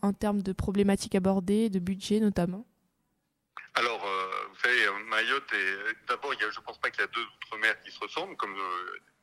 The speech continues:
Speaker 2: parfois, il n'y a pas non plus, euh, tout, enfin, toutes les régions de, de,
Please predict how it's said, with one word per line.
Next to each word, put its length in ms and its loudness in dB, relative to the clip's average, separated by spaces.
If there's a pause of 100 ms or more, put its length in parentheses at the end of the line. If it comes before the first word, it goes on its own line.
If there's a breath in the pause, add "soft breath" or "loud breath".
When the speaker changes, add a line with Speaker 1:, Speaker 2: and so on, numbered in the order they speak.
(200)
Speaker 2:
parfois, 420 -2
il 60 0
n'y 80 -4
a 20 -8
pas 160 -2
non 240 -10
plus, 260 -6
euh, 320 -4
tout, 100 -16 (140)
enfin, 220 -4
toutes 200 -6
les 60 4
régions 360 -2
de, 100 -4
de, 280 -6